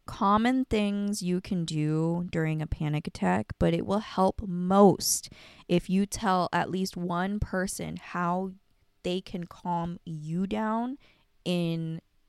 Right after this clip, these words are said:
your specific way. And what I mean by that is that you want this person that you trust to know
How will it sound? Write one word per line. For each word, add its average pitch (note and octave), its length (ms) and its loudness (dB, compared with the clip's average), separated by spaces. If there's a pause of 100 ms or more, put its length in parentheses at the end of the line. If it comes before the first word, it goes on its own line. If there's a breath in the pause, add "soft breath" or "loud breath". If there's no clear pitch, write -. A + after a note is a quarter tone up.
(120)
your E3+ 400 2
specific - 680 -6
way. - 240 -8 (1900)
And G#3+ 100 12
what G#3 120 12
I G#3 40 10
mean A3 200 8
by G3 160 10
that F3 280 8
is F3 180 6
that E3+ 200 8
you F3+ 180 8
want F3 380 8 (400)
this G3 240 8
person F#3+ 540 2
that F3 140 6
you E3+ 100 8
trust - 560 2 (140)
to F#3+ 280 0
know E3+ 560 0